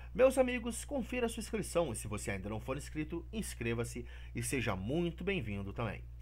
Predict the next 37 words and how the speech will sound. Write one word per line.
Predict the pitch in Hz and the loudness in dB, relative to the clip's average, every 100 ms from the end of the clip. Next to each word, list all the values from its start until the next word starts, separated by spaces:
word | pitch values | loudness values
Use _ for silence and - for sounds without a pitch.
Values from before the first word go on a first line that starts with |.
| - - - | -12 -12 -2
Neste | 147 226 - | 2 2 0
vídeo, | 226 233 233 214 | 0 2 0 -2
eu | |
quero | 208 214 | -2 0
apresentar | 214 185 170 160 156 | 0 -2 0 0 0
pra | 170 | 0
vocês | 127 120 135 151 - - - - | 0 -2 -2 -4 -4 -10 -8 4
uma | 175 | 6
curiosidade | 175 - 277 247 226 165 143 156 101 87 - - | 6 2 0 0 0 2 2 2 -2 -6 -8 -10
que | - - | -8 -2
tem | 202 | 2
a | 170 | 4
ver | 117 110 | 4 0
com | - 110 117 | 0 -2 0
a | |
Antártida | 214 233 180 156 156 - 175 175 - - - | 0 2 4 6 4 0 -2 -4 -10 -12 -8
e | 117 | -6
com | - 123 123 | -2 2 2
a | 127 - | 2 2
Austrália, | 117 117 - - 143 165 131 95 87 73 - | 0 0 -4 0 6 6 6 0 -6 -8 -6
né? | 104 147 175 - - - - | -2 -2 -2 -6 -12 -10 -6
Então, | 175 220 220 214 196 - | 0 2 2 -2 -4 -2
vamos | 277 294 269 180 | 2 2 2 0
aqui | - - 175 | 0 -2 0
dar | 156 170 | 4 4
uma | 147 | 4
olhada | 107 113 131 131 104 92 - - - - - - | 2 4 4 2 0 -4 -8 -10 -10 -10 -8 4
aonde | 202 247 262 180 | 6 6 2 -2
fica | - 185 - | -2 -2 0
aqui | 151 - 156 - - | 0 -2 -6 -6 -4
a | 147 - | -4 0
Austrália, | 165 175 - - 110 98 95 90 101 | 2 2 0 -2 0 0 -2 -6 -6
né? | 143 | -6
Então, | - 113 | -4 -4
ela | 110 | -4
fica | - 202 254 | -4 -6 -6
aqui, | - 240 247 | -4 -4 -4